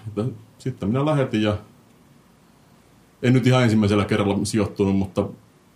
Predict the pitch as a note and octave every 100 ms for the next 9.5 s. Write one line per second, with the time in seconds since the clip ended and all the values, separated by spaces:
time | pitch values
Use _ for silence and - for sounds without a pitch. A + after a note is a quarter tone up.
0 | _ _ _ _ _ _ - B2 - G#2
1 | G#2 - - _ _ _ _ _ _ _
2 | G#2+ G#2+ D3+ D3+ G#2+ F#2+ - F2+ F2+ F2+
3 | G#2 F#2+ G2+ F#2 F#2+ F#2 F#2+ G2 G#2 E2+
4 | D#2+ E2 D#2+ - E2 D#2 F2+ - F#2+ F#2
5 | E2 D2+ - - C2 C2 - C#2+ B1+ F2+
6 | _ _ _ _ _ _ _ _ _ _
7 | _ - A2+ G#2+ F#2+ - F#2+ - - -
8 | - _ _ _ _ _ - G2 G2 G2+
9 | A#2 A2 G#2 G#2+